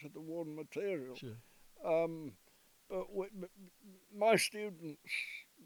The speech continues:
Speaker 1: w-, one of whom became a very well-known potter, Carol McNichol,
Speaker 2: Right.
Speaker 1: who sells work.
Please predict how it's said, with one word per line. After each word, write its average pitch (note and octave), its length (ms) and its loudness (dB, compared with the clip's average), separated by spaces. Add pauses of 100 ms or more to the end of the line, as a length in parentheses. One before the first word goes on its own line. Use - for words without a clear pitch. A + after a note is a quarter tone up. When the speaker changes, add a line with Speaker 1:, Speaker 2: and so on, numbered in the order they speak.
(140)
Speaker 1:
w-, E3+ 160 -16 (380)
one G3 160 0
of E3+ 140 4
whom E3 280 -2
became D#3 420 -2
a D3 60 2
very E3+ 320 4
well-known D3 640 -4
potter, D#3 480 -6 (580)
Carol D3+ 280 0
McNichol, D#3 800 -6 (160)
Speaker 2:
Right. D#3 220 0
Speaker 1:
who D3 200 -6
sells D3+ 580 -4
work. D3+ 340 0